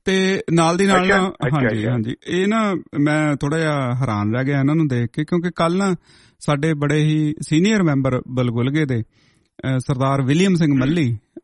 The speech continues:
Speaker 1: ਅਕਾਲ ਚਲਾਣਾ ਕਰ ਗਏ ਸੀ ਪਿਛਲੇ
Speaker 2: ਓਹ ਹੋ
Speaker 1: ਕੁਛ
Speaker 2: ਹੋ।
Speaker 1: ਦਿਨਾਂ ਦੇ, ਅਹ,
Speaker 2: ਹਾਂਜੀ।
Speaker 1: ਤੋਂ, ਤੇ ਉਹਨਾਂ ਦਾ ਅੰਤਿਮ ਸੰਸਕਾਰ ਸੀ। ਤੇ ਇਸ
Speaker 2: ਹਮ, ਹਮ, ਹਮ,
Speaker 1: ਮੌਕੇ ਦੇ
Speaker 2: ਅੱਛਾ।
Speaker 1: ਉੱਤੇ ਸਾਰਾ ਪਰਿਵਾਰ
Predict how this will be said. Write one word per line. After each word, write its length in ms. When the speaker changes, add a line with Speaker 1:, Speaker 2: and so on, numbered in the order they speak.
Speaker 1:
ਅਕਾਲ 300
ਚਲਾਣਾ 300
ਕਰ 200
ਗਏ 140
ਸੀ 120
ਪਿਛਲੇ 260
Speaker 2:
ਓਹ 60
ਹੋ 140
Speaker 1:
ਕੁਛ 100
Speaker 2:
ਹੋ। 120
Speaker 1:
ਦਿਨਾਂ 260
ਦੇ, 340
ਅਹ, 200
Speaker 2:
ਹਾਂਜੀ। 540
Speaker 1:
ਤੋਂ, 180
ਤੇ 120
ਉਹਨਾਂ 340
ਦਾ 160
ਅੰਤਿਮ 280
ਸੰਸਕਾਰ 600
ਸੀ। 260
ਤੇ 360
ਇਸ 240
Speaker 2:
ਹਮ, 60
ਹਮ, 200
ਹਮ, 100
Speaker 1:
ਮੌਕੇ 300
ਦੇ 100
Speaker 2:
ਅੱਛਾ। 100
Speaker 1:
ਉੱਤੇ 380
ਸਾਰਾ 280
ਪਰਿਵਾਰ 680